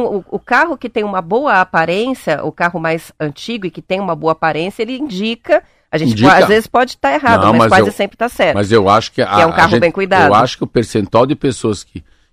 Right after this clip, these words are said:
Speaker 2: que por fora tá lindo, bem cuidado,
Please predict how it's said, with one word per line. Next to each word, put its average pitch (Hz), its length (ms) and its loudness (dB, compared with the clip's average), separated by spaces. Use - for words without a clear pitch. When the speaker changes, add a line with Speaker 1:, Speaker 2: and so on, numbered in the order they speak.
Speaker 2:
que 120 100 -10
por 143 220 -2
fora 127 320 2
tá 123 180 -2
lindo, 123 400 2
bem 117 220 -2
cuidado, 107 580 -2